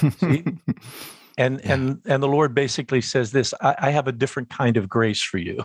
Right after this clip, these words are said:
Speaker 1: <laughs> See, it'll be a grace in disguise.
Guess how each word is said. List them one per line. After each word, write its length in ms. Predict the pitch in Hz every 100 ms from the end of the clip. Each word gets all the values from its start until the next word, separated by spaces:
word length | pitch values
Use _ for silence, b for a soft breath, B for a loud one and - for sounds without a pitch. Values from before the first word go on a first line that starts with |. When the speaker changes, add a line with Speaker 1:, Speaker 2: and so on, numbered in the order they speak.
| -
Speaker 1:
<laughs> 680 | 147 _ - - - - -
See, 360 | - 120 110 -
it'll 180 | 131 127
be 140 | 127
a 80 | 113
grace 340 | 120 123 117
in 140 | 117 107
disguise. 840 | 101 - 113 107 92 - - -